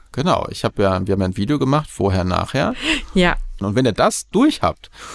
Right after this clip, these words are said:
Speaker 1: dann kann man es direkt sehen.
Speaker 2: Da bin ich sehr gespannt.
Speaker 1: Ich bin auch gespannt. Ich bin auch gespannt, wie sich's entwickelt. Ich freue mich dann immer wie so ein Gärtner, der sieht, wie die Pflanze blüht und dann ist es super.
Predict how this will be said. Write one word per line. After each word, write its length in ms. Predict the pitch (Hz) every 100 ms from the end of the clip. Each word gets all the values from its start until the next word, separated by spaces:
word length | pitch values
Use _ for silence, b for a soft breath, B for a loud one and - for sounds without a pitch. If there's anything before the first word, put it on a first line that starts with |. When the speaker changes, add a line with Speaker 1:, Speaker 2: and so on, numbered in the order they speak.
| B B _ _ _ - -
Speaker 1:
dann 160 | 82 92
kann 160 | -
man 100 | 120
es 80 | 113
direkt 260 | - 170 -
sehen. 300 | 90 76 - _ _ - _ _
Speaker 2:
Da 120 | 208
bin 120 | 185 214
ich 140 | 214
sehr 160 | 240 214
gespannt. 460 | 208 - 151 117 -
Speaker 1:
Ich 60 |
bin 100 | -
auch 200 | - 285
gespannt. 400 | - 285 107 101 101
Ich 80 |
bin 100 | 160
auch 120 | 131 -
gespannt, 320 | 160 135 139
wie 60 |
sich's 160 | 139 131
entwickelt. 480 | 120 - 143 90 92
Ich 140 | 90
freue 180 | - 131
mich 120 | 147
dann 120 | 123 127
immer 180 | 139
wie 60 | 123
so 100 | 117
ein 80 | 98
Gärtner, 340 | 113 151 143
der 120 | 117 107
sieht, 240 | 139 -
wie 40 | 104
die 80 |
Pflanze 420 | - 113 123 143 110
blüht 380 | 95 135 -
und 160 | 104 104
dann 200 | 101 104
ist 100 | 98
es 120 | 110
super. 300 | 139 - -